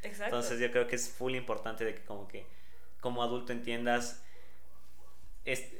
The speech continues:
Speaker 2: la persona joven está intentando aprender en base a su nuevo medio ambiente que está viviendo, ¿cachas? Y si está fracasando, si es, lo hizo mal, quizá lo va a aprender después, pero si no falla y yo le, le evito y le digo, "No, no hagas esto", ¿cachas? Dale tu recomendación y todo, pero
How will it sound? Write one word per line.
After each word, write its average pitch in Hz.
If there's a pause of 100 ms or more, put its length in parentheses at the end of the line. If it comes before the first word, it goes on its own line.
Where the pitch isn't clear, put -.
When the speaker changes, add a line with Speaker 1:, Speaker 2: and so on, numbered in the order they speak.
Speaker 2:
la 123
persona 131
joven 131
está 110
intentando 113
aprender 110
en 110
base 107
a -
su 104 (200)
nuevo 113
medio 104
ambiente 101
que -
está 107
viviendo, 101
¿cachas? -
Y 104
si 101
está 117
fracasando, 117
si 98
es, 92 (140)
lo 107
hizo 110
mal, 117
quizá -
lo 120
va 107
a 107
aprender 101
después, 101
pero -
si -
no 107
falla 113
y 101
yo 104
le, 107 (240)
le 113
evito 120
y 104
le 101
digo, 101
"No, 110
no 110
hagas 104
esto", 110
¿cachas? - (260)
Dale 165
tu 139
recomendación 113
y 110
todo, 107
pero 98